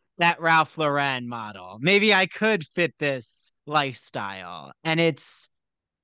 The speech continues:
full of dreams in a way. Like, fashion is a dreaming industry.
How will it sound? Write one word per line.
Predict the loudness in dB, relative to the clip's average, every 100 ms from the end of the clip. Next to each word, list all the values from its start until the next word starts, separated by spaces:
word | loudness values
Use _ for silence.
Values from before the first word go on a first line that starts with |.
| _
full | 6 8
of | 6 4
dreams | 0 0 0 0 -6 -16 -20 -18 -4
in | 0
a | 2
way. | 0 -2 -6
Like, | -6 -6
fashion | 0 0 2 0 0
is | 0
a | -2
dreaming | -2 0 2 0 -4 -10
industry. | -6 -4 -2 -4 -8 -10 -14 -14 -20